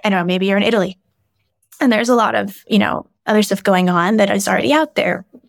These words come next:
Again, serve as connection to people, different career opportunities.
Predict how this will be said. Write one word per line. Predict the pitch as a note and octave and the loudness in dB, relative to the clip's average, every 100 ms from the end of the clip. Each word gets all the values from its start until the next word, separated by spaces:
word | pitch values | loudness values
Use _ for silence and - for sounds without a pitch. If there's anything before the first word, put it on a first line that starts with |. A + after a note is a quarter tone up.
| - | -6
Again, | G#3 F#3+ - - | -2 -2 -4 -10
serve | - - F#3+ F#3 | -10 0 0 2
as | F3+ F3+ - | 0 -2 -6
connection | - F#3 F#3 - - G3+ | -2 0 0 -4 -4 -2
to | G3+ | -2
people, | B3 B3 - - G3+ | -2 -2 -2 -2 -2
different | - E3+ F3+ - | -6 -4 -4 -6
career | - A#3+ | -2 0
opportunities. | G#3+ G3 - F#3+ F#3 - F#3+ - | 0 -2 -6 -2 -2 -2 -4 -6